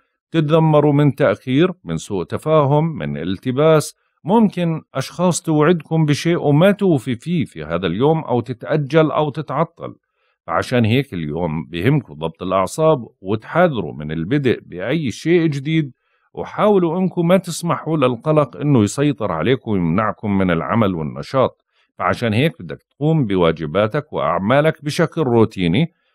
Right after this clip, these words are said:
نظم أمورك، ضاعف مجهوداتك، ابعد عن اتخاذ القرارات عشان الأمور تمشي معك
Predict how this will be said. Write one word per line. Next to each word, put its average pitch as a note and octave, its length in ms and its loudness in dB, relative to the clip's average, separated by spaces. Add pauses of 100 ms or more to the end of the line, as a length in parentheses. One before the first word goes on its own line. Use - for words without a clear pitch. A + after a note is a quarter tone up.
(180)
نظم E3+ 420 2
أمورك، D3+ 600 2
ضاعف C3+ 500 2
مجهوداتك، A2+ 880 0 (360)
ابعد F3+ 440 2
عن C#3 180 2
اتخاذ B2 460 -2
القرارات G2+ 880 0 (160)
عشان D3 340 -2
الأمور A#2+ 460 2
تمشي G#2+ 520 -2
معك E2+ 360 -4